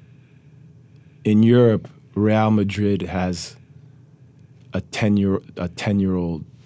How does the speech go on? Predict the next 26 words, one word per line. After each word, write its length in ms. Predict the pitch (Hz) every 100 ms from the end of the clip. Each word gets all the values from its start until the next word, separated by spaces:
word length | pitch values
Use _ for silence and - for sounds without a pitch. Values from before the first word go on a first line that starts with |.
| -
team. 360 | 98 87 82 - - - - - -
Real 260 | 104 101
Madrid 340 | 98 92 98 95
has 360 | 87 90 87 -
a 360 | 87 85 80 - - - - -
twelve-year-old 560 | - 110 95 95 87
team, 320 | - - 92 - - - - -
a 40 | -
fourteen-year-old 680 | - 101 - 95 87 82 82
team, 320 | - 90 110 -
a 20 | -
sixteen-year-old 640 | - 92 - 92 87 90
team. 220 | - 92 - - -
So 120 | -
as 120 | 104 104
a 40 |
twelve-year-old, 540 | - 117 107 110 104
you 60 | 95
s-, 160 | 92 110
you 100 | 101
can 340 | 104 95 90
go 220 | 90 95
to 380 | 95 98 87 85 - - -
the 80 | -
fourteen-year-old's 800 | - 104 95 - 92 85 76 78
game. 260 | 85 82